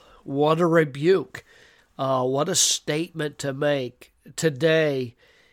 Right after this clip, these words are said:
in Bible-believing Christianity that kind of flies in the face and just gives us such awkward discomfort. But that particular rebuke by, uh, to William Carey actually,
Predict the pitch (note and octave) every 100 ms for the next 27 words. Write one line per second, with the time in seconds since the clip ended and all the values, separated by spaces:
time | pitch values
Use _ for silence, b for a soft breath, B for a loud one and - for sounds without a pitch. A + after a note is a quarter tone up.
0 | b D#3 D3 C#3+ B2+ C#3+ D3+ D#3 D3+ C#3
1 | C#3+ D3+ C#3+ C3+ B2 C#3+ C3+ - D3 D3+
2 | D3 C3 C3+ B2+ C3+ - C#3+ C3+ A2 -
3 | C3+ C#3+ D3 D#3 D3+ B2+ C#3 A#2+ - D3
4 | D3+ D3+ B2 - B2+ A#2 D3+ D#3 C3 -
5 | - D#3+ D#3+ B2+ C#3 A#2 - C#3+ A#2+ -
6 | B2+ C#3 C3+ - C#3 A#2 C#3+ A#2+ - C#3
7 | B2+ - B2+ - b b b b b b
8 | b b b _ _ C#3 D#3+ F3+ F3+ F3+
9 | E3 D#3+ F3+ F3+ E3 D#3 D3+ C3 D3 E3
10 | - B2+ C3+ C3+ D3 C#3+ C#3 - D3+ D#3
11 | D3+ C3+ B2+ - D3 D3 C#3 C3 C#3+ D#3
12 | E3+ - D#3+ D#3